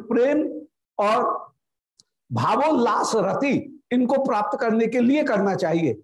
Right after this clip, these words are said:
परंतु आनुषंगिक रूप से साधक की जितनी भी अभिलाषाएं,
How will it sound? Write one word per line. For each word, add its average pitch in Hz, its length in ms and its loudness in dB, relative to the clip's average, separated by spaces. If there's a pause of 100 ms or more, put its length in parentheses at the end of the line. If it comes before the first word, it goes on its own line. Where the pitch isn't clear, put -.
(460)
परंतु 196 240 0
आनुषंगिक 262 640 0
रूप 220 240 0
से 220 200 -2 (440)
साधक 196 420 -2
की 226 100 -2
जितनी 180 340 -2
भी 220 140 2
अभिलाषाएं, 170 720 0